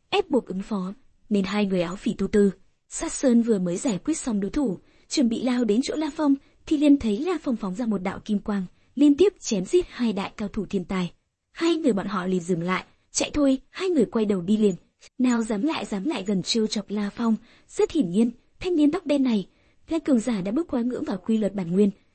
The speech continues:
thực lực chỉ sợ so với Phổ Hy Kim vẫn còn biến thái hơn, nắm luôn hai người bọn họ vậy. La Phong sau khi vừa mới giết được hai người,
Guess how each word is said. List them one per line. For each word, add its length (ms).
thực 140
lực 180
chỉ 180
sợ 240
so 200
với 120
Phổ 160
Hy 220
Kim 240
vẫn 180
còn 120
biến 160
thái 180
hơn, 200
nắm 220
luôn 140
hai 120
người 140
bọn 140
họ 200
vậy. 260
La 200
Phong 200
sau 200
khi 160
vừa 140
mới 180
giết 220
được 140
hai 140
người, 340